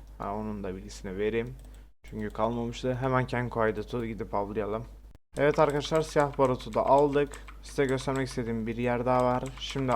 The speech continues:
yapmamız gereken S P iki görevi. Onu nereden alacağımızı size bahsedeyim. Hemen geldiğim üzere şurada gördüğünüz üzere kırk altıncı zaman uzayının hemen ilerisinde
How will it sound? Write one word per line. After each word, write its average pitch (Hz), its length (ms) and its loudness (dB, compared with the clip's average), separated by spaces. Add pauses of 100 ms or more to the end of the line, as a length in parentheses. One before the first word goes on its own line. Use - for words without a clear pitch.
(140)
yapmamız 120 460 -2
gereken 120 380 -2
S 107 300 -4
P 107 180 -2
iki 107 320 -4
görevi. 120 460 2 (960)
Onu 151 200 2
nereden 151 300 6
alacağımızı 131 460 2
size 113 260 0
bahsedeyim. 135 520 0 (300)
Hemen 151 240 2
geldiğim 139 380 2
üzere 117 320 0
şurada 120 260 -2
gördüğünüz 110 260 0
üzere 101 180 -4
kırk - 180 -10
altıncı 110 380 -2
zaman 113 220 0
uzayının 110 300 -2
hemen 110 200 -2
ilerisinde 101 640 -4